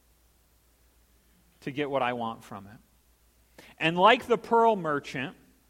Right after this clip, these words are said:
in search of fine pearls, we seek in many different places, trying to find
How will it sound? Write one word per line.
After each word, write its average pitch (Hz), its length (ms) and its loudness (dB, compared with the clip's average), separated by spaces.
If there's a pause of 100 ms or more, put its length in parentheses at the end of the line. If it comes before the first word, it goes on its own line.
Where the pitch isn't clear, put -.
(1200)
in 156 180 -6
search - 640 -2 (540)
of 180 160 -4
fine 208 340 -4
pearls, 147 480 -2 (240)
we 226 300 -6
seek - 720 -8 (1300)
in 156 260 -8
many 240 320 -2
different 220 680 -2
places, 139 880 -4 (480)
trying 240 720 -2 (280)
to 220 160 -6
find 123 1000 -2